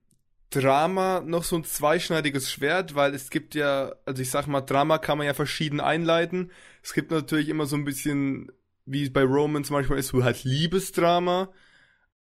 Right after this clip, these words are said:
Oder, ähm, es gibt aber auch, finde ich, so gut gemachtes, äh, Beziehungsdrama oder halt einfach in einem anderen Kontext, das ich mir dann gut geben kann. Also das ist noch so ein Punkt, wo ich manchmal so ein bisschen mit mir selbst uneinig bin. Ähm, aber ansonsten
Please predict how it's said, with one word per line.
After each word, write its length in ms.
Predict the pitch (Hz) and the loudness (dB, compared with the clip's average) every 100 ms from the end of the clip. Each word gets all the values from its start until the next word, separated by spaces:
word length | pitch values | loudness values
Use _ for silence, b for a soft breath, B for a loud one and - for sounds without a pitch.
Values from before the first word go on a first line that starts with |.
| _ | _
Oder, 500 | 143 135 131 131 135 | 0 4 4 4 0
ähm, 280 | 127 127 127 | -2 -4 -6
es 140 | 127 - | -10 -10
gibt 180 | 131 | -8
aber 160 | 139 127 | -8 -6
auch, 120 | 135 | -8
finde 200 | - 139 | -6 -4
ich, 60 | 135 | -4
so 120 | 139 | -4
gut 340 | 131 175 185 - | -4 -4 -4 0
gemachtes, 640 | 156 151 151 - 143 - | 2 0 -2 -6 -6 -2
äh, 100 | 139 | -2
Beziehungsdrama 1000 | 131 131 - 165 165 160 - 147 143 147 | -2 -4 -2 2 2 2 0 2 2 2
oder 140 | 143 139 | 2 0
halt 120 | 143 | 0
einfach 260 | 151 151 151 | 0 -2 -2
in 80 | 147 | -2
einem 120 | 147 | 0
anderen 320 | 156 151 139 | 0 0 -2
Kontext, 580 | - 165 196 185 175 - | 2 2 2 0 -2 -2
das 100 | 156 | -8
ich 100 | 151 | -6
mir 80 | 151 | -4
dann 180 | 147 135 | -4 -2
gut 300 | 170 175 - | -2 -2 0
geben 320 | 135 127 - | 0 0 -4
kann. 360 | - 123 113 - b b b | -6 -6 -6 -10 b b b
Also 180 | 127 123 | -6 -4
das 160 | 147 151 | -4 -4
ist 140 | 143 | -2
noch 120 | 151 | -2
so 200 | - 156 | 0 2
ein 260 | 151 143 - b b - | 2 -2 -6 b b 0
Punkt, 360 | 151 156 151 | 2 2 0
wo 120 | 143 143 | 2 2
ich 160 | 135 | 2
manchmal 320 | 139 139 143 | 2 2 0
so 260 | 135 139 139 | 2 2 4
ein 80 | 135 | 2
bisschen 720 | 135 - 139 135 127 - - | 0 -2 0 0 0 -4 -8
mit 200 | 135 135 | -4 0
mir 120 | 135 | 0
selbst 260 | 131 131 - | 2 0 0
uneinig 480 | 156 135 147 151 - | -4 -2 0 -2 0
bin. 280 | 151 156 - b b b b b - | 0 0 -6 b b b b b 0
Ähm, 400 | 131 135 135 127 - | 2 4 2 -2 -8
aber 180 | - 135 | -4 -2
ansonsten 960 | 131 131 147 170 - - 165 165 156 | 0 2 0 0 -2 -2 0 0 -2